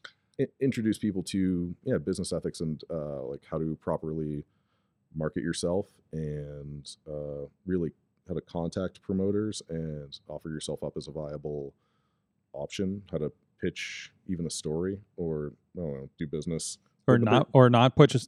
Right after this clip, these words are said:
Speaker 2: pitch a story when it's not appropriate. <laughs>
Speaker 1: Yeah.
Speaker 2: You know, things like that, right? Um, like,
Speaker 1: Yeah,
Speaker 2: yeah,
Speaker 1: so
Speaker 2: no, I, I, you're,
Speaker 1: uh,
Speaker 2: you
Speaker 1: so, so I don't know. <laughs>
Speaker 2: Yeah,
Speaker 1: No one,
Speaker 2: yeah,
Speaker 1: no one was
Speaker 2: yeah.
Speaker 1: there telling me how to do business. I just, like, fucked around and found out,
Speaker 2: Mm-hmm.
Speaker 1: uh, which, uh, explains the,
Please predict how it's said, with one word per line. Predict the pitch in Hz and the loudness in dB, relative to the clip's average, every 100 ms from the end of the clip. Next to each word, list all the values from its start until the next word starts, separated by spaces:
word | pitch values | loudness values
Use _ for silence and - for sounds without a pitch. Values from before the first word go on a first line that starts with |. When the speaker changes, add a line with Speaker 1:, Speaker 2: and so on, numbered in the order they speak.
| - | 6
Speaker 2:
pitch | 151 - | 6 6
a | |
story | - 127 135 | 8 12 12
when | 127 113 | 10 8
it's | - | 6
not | 117 | 4
appropriate. | 107 113 - 135 - 139 - - | 6 6 10 8 8 6 2 -8
<laughs> | |
Speaker 1:
Yeah. | 339 381 67 - - | -2 -2 -2 -2 10
Speaker 2:
You | 202 | 10
know, | 131 120 | 12 10
things | 151 131 | 8 8
like | 120 113 | 6 6
that, | 101 98 | 2 4
right? | 107 117 131 - - - - _ - | 4 4 0 -14 -20 -20 -20 _ 4
Um, | 127 127 123 123 120 120 | 6 8 6 4 2 6
like, | 175 196 | 6 8
Speaker 1:
Yeah, | 220 | 6
Speaker 2:
yeah, | 190 | 8
Speaker 1:
so | |
Speaker 2:
no, | 156 175 | 8 10
I, | 131 | 10
I, | 147 143 | 8 8
you're, | 131 147 135 | 8 8 8
Speaker 1:
uh, | 151 | 8
Speaker 2:
you | 151 | 8
Speaker 1:
so, | 147 - | 8 6
so | 123 - | 2 2
I | 104 | 0
don't | 110 - | -2 -2
know. | 78 85 90 _ | -6 -8 -12 _
<laughs> | - - | -4 6
Speaker 2:
Yeah, | 190 170 | 12 12
Speaker 1:
No | 143 | 12
one, | |
Speaker 2:
yeah, | 156 | 12
Speaker 1:
no | 143 139 | 12 12
one | 135 | 12
was | |
Speaker 2:
yeah. | 127 | 12
Speaker 1:
there | 123 | 10
telling | 101 101 101 | 8 4 4
me | 85 | 2
how | 82 | 0
to | 78 | 0
do | 76 | -2
business. | 67 87 58 64 - | -4 -4 -4 -6 -6
I | 69 | -8
just, | - | -4
like, | 78 - _ _ - _ _ _ _ _ _ - - | -4 -4 _ _ -20 _ _ _ _ _ _ -20 -6
fucked | 85 78 90 | -2 0 2
around | 85 82 | 2 2
and | 71 | -2
found | - 73 69 | -6 -6 -2
out, | 76 78 76 _ - | -2 -2 -4 _ 0
Speaker 2:
Mm-hmm. | 139 156 175 | 4 6 4
Speaker 1:
uh, | 73 | 2
which, | 76 85 - - 98 | -4 -6 -8 -10 -4
uh, | 95 | -2
explains | 95 - 120 113 | -4 -4 -4 -4
the, | 98 | -4